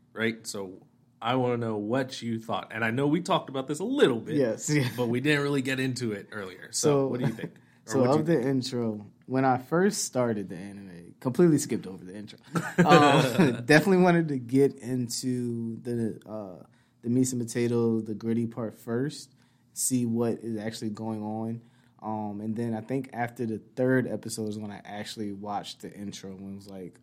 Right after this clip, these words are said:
Speaker 2: "Okay, everything in the intro makes sense. I can
Speaker 1: <laughs>
Speaker 2: understand it." Um, I think it was beautifully well done. The music is amazing. Um, once you get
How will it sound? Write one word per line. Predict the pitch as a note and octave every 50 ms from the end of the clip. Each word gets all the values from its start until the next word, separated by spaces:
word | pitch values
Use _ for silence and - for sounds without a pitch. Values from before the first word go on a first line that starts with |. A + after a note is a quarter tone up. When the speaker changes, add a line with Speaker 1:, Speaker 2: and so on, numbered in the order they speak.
| _ -
Speaker 2:
"Okay, | G#2+ G#2+ G#2+ - - F2+ D2+ - - - _ _ _ _ _ _ _ _ _
everything | A#2+ C#3 D3+ D3 D#3+ D#3+ D#3 E3+ E3 D#3+ D#3+
in | D#3+ D#3+
the | D#3 D3+ -
intro | A#2 B2+ B2 A#2 A2+ - - A#2+ A#2 A#2
makes | A#2 A#2 A2 G#2 G#2 G#2 - -
sense. | - - - - F2+ - - _ - - - - - - E3+ -
I | G2+ G#2 G#2
can | - A2+ G#2 G2+
Speaker 1:
<laughs> | A2 A2
Speaker 2:
understand | G#2 G#2 G#2 - - D3 D3+ D#3 D#3+ D#3 D3+
it." | D#3 D#3 D3+ D3 D3 - - _ _ _ _ _
Um, | G2+ A2 G#2+ G#2 G2+ G2 F#2+ F2 E2+ -
I | -
think | A2+ - C3+ A#2+ B2
it |
was | B2 A2+ G#2+ G#2 G2+
beautifully | G2+ G2+ A#2 A#2+ B2+ B2+ B2 B2+ C3 C3 B2+ B2 B2 A#2
well | A2+ A2+ A#2 G#2+ G#2+ G#2+
done. | G#2 C3 C#3 C#3+ C#3+ D3 C#3
The | A#2 A2
music | F#2+ G2+ A2 B2 B2 A#2+ A#2 A#2 A2+ A2+
is | G#2+ G#2
amazing. | G2+ G#2 A2 A#2 A#2 A#2 A2+ A2+ A#2 A#2 A2+ A2+ A2+ - _ _ _ _ _ _ _ _
Um, | - G2+ G#2+ G2+ G2 G2 G2 F#2+ F#2+ F#2+ - _ _ _ _ _ _ _ _ _ _ _ _
once | - A#2+ C#3 D3 D3
you | E3+ E3
get | D3 C#3 D3+ D3 D3